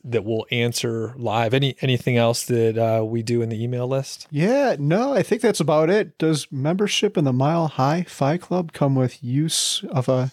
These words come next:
Speaker 2: pickup truck for when you have to haul your couch?
Speaker 1: It,
Speaker 2: It does
Speaker 1: you,
Speaker 2: it.
Speaker 1: y-, no, you're potentially eligible for, uh, thinking about it, but that, that's about it.
Speaker 2: Yeah, our, we'll,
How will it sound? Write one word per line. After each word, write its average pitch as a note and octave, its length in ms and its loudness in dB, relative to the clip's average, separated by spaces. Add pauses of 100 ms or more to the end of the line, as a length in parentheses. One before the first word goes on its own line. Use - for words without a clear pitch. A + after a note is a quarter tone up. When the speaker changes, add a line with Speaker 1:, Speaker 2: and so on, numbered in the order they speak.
(120)
Speaker 2:
pickup C#3+ 280 -4
truck E3 320 -4
for - 200 -4
when C3 140 -2
you C3+ 60 -2
have C3 100 -4
to C#3+ 80 -2
haul C3+ 180 0
your C3+ 100 -4
couch? D3 380 -2 (640)
Speaker 1:
It, - 160 -4 (100)
Speaker 2:
It G3+ 140 2
does G#3+ 280 2
Speaker 1:
you, F3 60 0
Speaker 2:
it. - 120 -8 (200)
Speaker 1:
y-, D3 360 -6 (180)
no, C#3 680 0 (120)
you're D#3 240 2
potentially E3 640 0 (100)
eligible A2+ 840 0
for, G#2+ 840 -2
uh, G#2+ 280 -6 (360)
thinking C3+ 440 -2
about F#2+ 260 -8
it, - 140 -10
but G#2 260 -2 (340)
that, A#2+ 220 -2
that's A#2 240 -2
about G#2 260 -2
it. G2+ 160 -6 (280)
Speaker 2:
Yeah, D3 200 4
our, D#3 220 0
we'll, D#3 220 -2